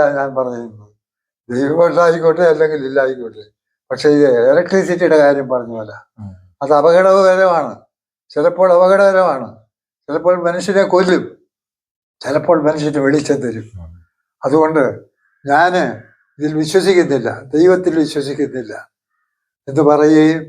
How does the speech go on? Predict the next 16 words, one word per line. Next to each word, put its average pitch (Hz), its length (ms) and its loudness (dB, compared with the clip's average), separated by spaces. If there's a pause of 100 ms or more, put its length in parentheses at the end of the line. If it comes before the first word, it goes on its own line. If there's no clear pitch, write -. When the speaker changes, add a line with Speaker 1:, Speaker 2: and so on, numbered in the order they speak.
(540)
Speaker 1:
അതിനുശേഷം 165 520 0
ഇന്നേ 175 360 0
വരെ 185 280 4 (360)
ഞാൻ 160 140 0
ക്ഷേത്രത്തിൽ 160 540 -4
പോയി 143 240 -2 (100)
തൊഴുകയോ 139 600 2 (640)
ആരാ 156 200 4
ദൈവത്തെ 156 540 2
ആരാധിക്കുകയോ 147 640 2 (540)
ഒന്നും 143 180 -12
ചെയ്-, 139 460 0
ചെയ്തിട്ടില്ല. 151 560 2 (760)
എനിക്കതിൽ 160 420 2 (160)
യാതൊരു 156 280 2
ഗുണ്ഠ്യതവുമില്ല. 151 800 0